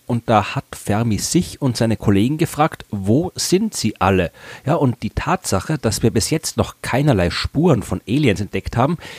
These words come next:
die ist als Fermi-Paradoxon in die Geschichte und auch in die wissenschaftliche Forschung eingegangen. Das klingt erstmal ein bisschen komisch, weil wieso soll's paradox sein,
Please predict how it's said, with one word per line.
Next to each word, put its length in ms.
die 140
ist 320
als 280
Fermi-Paradoxon 1500
in 160
die 120
Geschichte 560
und 220
auch 240
in 160
die 180
wissenschaftliche 680
Forschung 500
eingegangen. 600
Das 300
klingt 500
erstmal 360
ein 80
bisschen 260
komisch, 400
weil 240
wieso 560
soll's 400
paradox 640
sein, 240